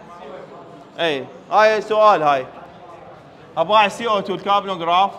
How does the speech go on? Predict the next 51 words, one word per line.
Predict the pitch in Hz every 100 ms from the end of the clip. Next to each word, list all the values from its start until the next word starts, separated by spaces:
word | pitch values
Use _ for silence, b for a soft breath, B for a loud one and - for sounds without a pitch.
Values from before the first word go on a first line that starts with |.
| -
طبعًا | 190 202
هنا | 208 220
ما، | 214
ما | 196 190 196
موجود | 202 180 170
محاضرة، | 165 165 180
بس | 190 202
هي | 196 170 156 - - - - - - - - - - - -
تقروها. | 156 185 190 131 127 - - _ _ _ -
السي | 151 226
او | 226
تو | 208
اذا | 202 196
فد | 190 220
مرة | 214 196 185
نازل | 202 220 202 185 180 185
كلش | 233 208
فد | -
مرة، | 165 147 147
هو | 190
جد | 202
النورمال. | 226 220 202 180 170 160 156 - _ - - - - - - - - -
خمسة | 214 180 165
وثلاثين، | 143 143 160
اي، | 226 180
يعني | 160 175
يمكن | 208 202 214
للعشرة. | 226 190 180 165 156 143 - - - - - - 180
هيك | 180
تقريبًا، | 180 175 170 156
يعني | 151
كلش | 147 247 202
بعيدين | 196 165 160 156
احنا، | 151 156 170 185
وما | 175 202
دا، | 240
يعني | 220 208 190
ما | 214 277
دا، | 254
ما | 233
دا | 254
يصير | 233 233
سيركيليشن | 190 214 220 240 247 254 254
ويجيب | 208 180 208
لي | 190
السي | 175 175
او | 151
تو. | 165
هو | 185
شلون | 226 240
ي-، | 214